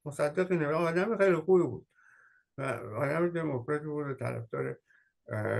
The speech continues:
استقلال ایران بود، ولی، اه، نخست وزیری، اه، برای نخست وزیری ساختنش رو خودش هم می‌دونست و بدبختانه، اه، نخست وزیر، اه، اه،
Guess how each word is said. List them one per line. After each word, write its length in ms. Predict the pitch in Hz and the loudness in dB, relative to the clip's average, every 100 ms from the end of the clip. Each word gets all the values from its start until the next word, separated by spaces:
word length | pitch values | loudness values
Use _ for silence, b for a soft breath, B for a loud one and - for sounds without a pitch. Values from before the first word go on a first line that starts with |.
| - | -2
استقلال 560 | 123 113 117 117 131 | -2 -2 -2 0 -2
ایران 320 | 135 131 120 147 | 0 0 0 0
بود، 240 | 156 156 | -4 -4
ولی، 300 | 151 151 160 - _ _ _ | -2 -2 -4 -10 _ _ _
اه، 420 | 113 120 117 113 101 - - - - - - 151 | -4 0 2 2 -2 -8 -12 -12 -14 -14 -12 -6
نخست 420 | 127 117 127 117 | -4 -2 -2 0
وزیری، 640 | 123 120 139 160 143 117 | 0 2 0 0 -4 -6
اه، 360 | 131 117 117 113 _ _ - | -2 0 0 -4 _ _ 2
برای 220 | 135 151 | 4 4
نخست 300 | 131 131 123 | 2 0 0
وزیری 300 | 123 131 147 | 0 -2 -4
ساختنش 680 | 139 117 113 139 147 151 | 0 0 0 -4 -2 -2
رو 280 | 160 165 170 | -4 -4 -4
خودش 400 | - 165 170 147 | -2 4 6 6
هم 160 | 131 123 | 4 2
می‌دونست 640 | 135 170 180 180 180 180 _ _ _ _ _ | 2 4 6 6 4 0 _ _ _ _ _
و 400 | 139 135 135 123 120 120 113 | -8 -4 -2 -2 -4 -4 -2
بدبختانه، 840 | 123 117 113 107 - 117 139 143 117 - 113 113 101 - - - _ _ _ _ 92 - _ _ _ _ 101 | 2 2 2 -2 0 0 0 -2 -6 -10 -6 -6 -8 -14 -20 -20 _ _ _ _ -20 -20 _ _ _ _ -10
اه، 160 | 92 | -6
نخست 440 | 92 110 98 104 113 | -4 -4 -4 -4 -2
وزیر، 380 | 110 110 127 | -2 0 2
اه، 140 | 135 131 127 _ _ _ - 104 101 98 95 - - | 2 -2 -6 _ _ _ -12 -8 -6 -6 -10 -14 -16
اه، 520 | - 80 78 78 107 | -14 -12 -10 -12 -14